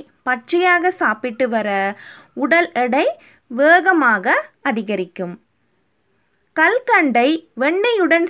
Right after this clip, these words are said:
சேர்த்து தினமும் சாப்பிட்டு வந்தாலும் உடல் எடை அதிகரிக்கும்.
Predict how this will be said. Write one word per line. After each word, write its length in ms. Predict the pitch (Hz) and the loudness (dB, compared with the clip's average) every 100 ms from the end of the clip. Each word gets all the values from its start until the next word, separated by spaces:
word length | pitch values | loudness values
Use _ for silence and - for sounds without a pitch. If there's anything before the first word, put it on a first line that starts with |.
| - | 0
சேர்த்து 420 | 285 269 - 269 269 277 - - - 220 | 0 0 0 2 2 -2 -12 -20 -8 0
தினமும் 500 | 330 392 415 427 440 - | 2 4 4 2 0 2
சாப்பிட்டு 460 | 285 254 302 302 294 254 | 2 2 0 -2 0 0
வந்தாலும் 520 | 233 214 208 226 508 807 _ 247 | -2 0 0 0 -2 -4 _ -6
உடல் 240 | 262 269 240 | 0 0 0
எடை 220 | 202 208 480 - _ _ 233 | 0 -2 -4 -6 _ _ -4
அதிகரிக்கும். 640 | 202 208 180 170 185 180 | -4 -4 -6 -8 -10 -10